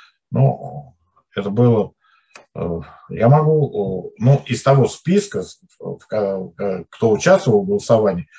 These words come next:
я, э, могу сказать, что поставил на последний, предпо-, э, предпоследний, последний место их. Ну, так было по силе.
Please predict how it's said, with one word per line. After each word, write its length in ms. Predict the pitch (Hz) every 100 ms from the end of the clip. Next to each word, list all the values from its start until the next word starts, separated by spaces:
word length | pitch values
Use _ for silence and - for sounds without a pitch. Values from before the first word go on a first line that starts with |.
| _ _
я, 400 | 92 110 143 143
э, 260 | 101 101 92
могу 320 | 98 101 127
сказать, 520 | - 98 92 139 185
что 720 | - - _ 98 110 104 - _
поставил 720 | 90 - - - 160 139 90
на 260 | 87 110 127
последний, 540 | - - 139 151 113
предпо-, 340 | - 90 _ 87 90 82 _ _ _
э, 160 | 101 92 - _ - - _
предпоследний, 520 | - 92 113 202 175
последний 400 | 107 - 87 -
место 320 | 69 - - - _ _ - - - _ _ _ _ _ _ _
их. 320 | - - - _ _ _ _ _ _ _ _
Ну, 160 | - 85 -
так 200 | 95 85
было 180 | 92 98
по 140 | -
силе. 380 | - - 101 123